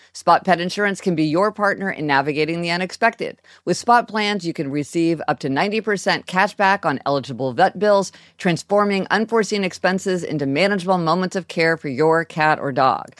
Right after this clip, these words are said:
Spot Pet Insurance plans extend beyond just offering coverage for accidents and illnesses. You can enhance your plan with their preventive care benefit, helping ensure that routine wellness, vaccines,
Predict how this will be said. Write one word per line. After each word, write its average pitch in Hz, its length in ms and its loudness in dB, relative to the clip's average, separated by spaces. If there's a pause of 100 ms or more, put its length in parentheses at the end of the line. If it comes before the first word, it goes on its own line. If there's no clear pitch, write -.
(220)
Spot - 320 2
Pet 165 140 4
Insurance 156 360 0
plans 170 380 -2
extend 160 360 0
beyond 175 360 4
just 185 240 0
offering 147 360 -2
coverage 147 380 0
for - 200 -4
accidents 131 580 -4
and 147 80 -2
illnesses. 196 640 0 (240)
You 208 80 -4
can 208 120 2
enhance 220 460 2
your 190 120 0
plan 156 380 -2
with 156 120 -2
their 123 140 0
preventive 160 520 0
care 175 240 0
benefit, 180 460 0 (240)
helping 180 300 2
ensure 180 340 0
that 147 100 0
routine 139 420 -2
wellness, 196 500 4
vaccines, 214 800 0